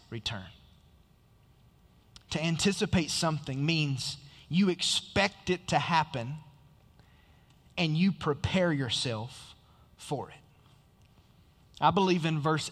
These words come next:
eight, Paul talks about what he's been anticipating his entire ministry. He says this in verse eight,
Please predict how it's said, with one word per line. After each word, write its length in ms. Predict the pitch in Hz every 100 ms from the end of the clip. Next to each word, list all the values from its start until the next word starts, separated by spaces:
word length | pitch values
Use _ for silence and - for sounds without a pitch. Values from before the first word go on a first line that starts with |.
| 165
eight, 340 | 160 160 -
Paul 320 | - 170 175
talks 440 | 175 - 170 - 160
about 360 | 143 120 113 - - - - - -
what 220 | 156 147
he's 500 | - 165 185 190 156
been 300 | 143 170 160
anticipating 1120 | 147 139 - 160 - 147 - 135 120 113 113 - - -
his 280 | 175 170 147
entire 840 | 123 - - 165 151 147 147 143 - -
ministry. 640 | - 139 113 - - - - - - _ _ - - _ - -
He 80 | 143
says 260 | 139 170
this 220 | 156 170 165
in 100 | 151
verse 240 | 147 143
eight, 220 | 131 120